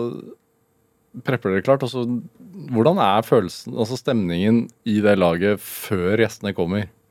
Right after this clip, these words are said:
For jeg tenker sånn, for, for meg da, som bare opplever andre siden, så, som gje-, som gjest da, så har jeg sånn, kanskje pynta meg, eller, og, og, og kona mi og jeg, vi er spente, og, og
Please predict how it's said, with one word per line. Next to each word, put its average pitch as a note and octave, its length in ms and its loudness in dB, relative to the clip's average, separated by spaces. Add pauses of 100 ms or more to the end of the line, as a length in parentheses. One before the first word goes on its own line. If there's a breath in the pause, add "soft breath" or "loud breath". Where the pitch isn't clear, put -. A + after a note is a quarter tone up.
(640 loud breath)
For C3+ 120 2
jeg C3+ 60 -2
tenker A#2+ 220 2
sånn, B2+ 240 4
for, C#3 160 -8
for B2+ 160 0
meg A#2+ 240 6
da, C#3 80 6
som B2+ 200 -4
bare G#2+ 240 4
opplever G#2 360 2
andre G2+ 320 -2
siden, G2 300 -2
så, C3 200 0 (320 loud breath)
som A#2+ 140 -4
gje-, A2+ 240 4
som A#2+ 200 -4
gjest G2+ 240 -2
da, B2+ 120 4
så A#2+ 120 0
har G#2+ 200 6
jeg G2 240 -6
sånn, E2 180 -6 (380)
kanskje - 240 -10
pynta A2 340 2
meg, G#2+ 380 4
eller, F#2 320 2 (320)
og, G#2+ 320 -2
og, - 340 -4
og - 1160 -10
kona F#2+ 240 0
mi F2 100 -2
og G2 60 4
jeg, G#2 180 6
vi G2+ 80 6
er E2+ 220 4
spente, G#2 640 -2
og, G#2 500 0
og G2 300 -4